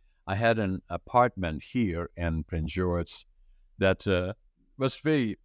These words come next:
much suited for making a, a, a studio. So we started, uh,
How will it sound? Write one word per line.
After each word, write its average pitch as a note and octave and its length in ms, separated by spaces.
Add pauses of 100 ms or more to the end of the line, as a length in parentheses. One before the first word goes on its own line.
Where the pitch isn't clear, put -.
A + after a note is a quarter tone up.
(240)
much G#2+ 240
suited D3+ 460
for G2+ 480
making G#2+ 480
a, G#2 100 (260)
a, G2+ 160 (280)
a A#2+ 80
studio. A#2+ 520
So A2+ 220
we G#2+ 240
started, A#2+ 640
uh, G#2+ 400